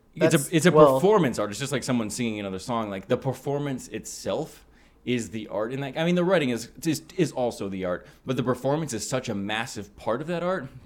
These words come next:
Speaker 1: Uh, part of what makes theater still enjoyable to people, even though telling a story is kind of easier in film, is because it's about the actors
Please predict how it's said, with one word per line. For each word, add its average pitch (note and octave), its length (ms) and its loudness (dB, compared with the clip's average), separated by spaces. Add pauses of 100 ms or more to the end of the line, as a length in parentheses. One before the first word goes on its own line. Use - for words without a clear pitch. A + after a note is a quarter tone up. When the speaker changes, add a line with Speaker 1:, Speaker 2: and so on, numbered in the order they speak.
Speaker 1:
Uh, B2 160 4
part C#3 240 0
of C3+ 60 -2
what C3+ 120 0
makes A2+ 260 -4
theater B2+ 420 -2
still B2+ 540 -2
enjoyable C3 460 -2
to - 100 -14
people, C#3 400 -4
even A2+ 240 -4
though G#2 480 -2 (540)
telling A2 340 -4
a G2 40 -6
story G#2+ 380 -2
is G2 80 -4
kind G2+ 240 -6
of F#2 100 -8
easier A2+ 460 -8
in C3 80 -6
film, C#3+ 400 -6 (560)
is C3 160 2
because C#3 760 0 (440)
it's B2+ 160 -4
about C3 320 0
the A#2+ 160 -4
actors A2 680 -4